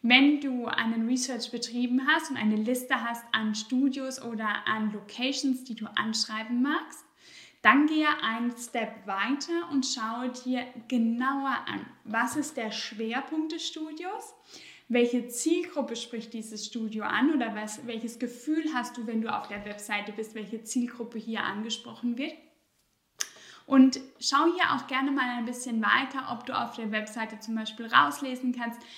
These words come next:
welche Werte dieses Studio oder diese Location vertritt. Ähm, vielleicht hast du auch, kannst du auch Fotos vom Team und von der Location an sich selber finden auf deren Homepage,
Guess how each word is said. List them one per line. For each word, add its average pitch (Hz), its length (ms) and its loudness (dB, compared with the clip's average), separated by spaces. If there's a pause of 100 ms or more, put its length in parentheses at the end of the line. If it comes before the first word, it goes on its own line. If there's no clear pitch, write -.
(160)
welche 233 400 0
Werte 277 380 2
dieses 254 400 -4
Studio 254 280 -2
oder 233 140 -2
diese 233 240 -8
Location 240 580 -4
vertritt. 240 640 -8 (440)
Ähm, 208 720 -2 (180)
vielleicht 226 320 2
hast 247 260 -4
du 254 40 -6
auch, 233 340 2
kannst 226 280 -4
du - 80 -6
auch - 80 -8
Fotos 254 560 -4
vom 220 360 2
Team 311 520 0 (300)
und 233 200 2
von 226 180 0
der 214 120 0
Location 220 520 -4
an 220 100 -2
sich 214 200 -10
selber 269 380 -2
finden 254 420 -2
auf - 380 2
deren 233 340 -2
Homepage, 240 460 -4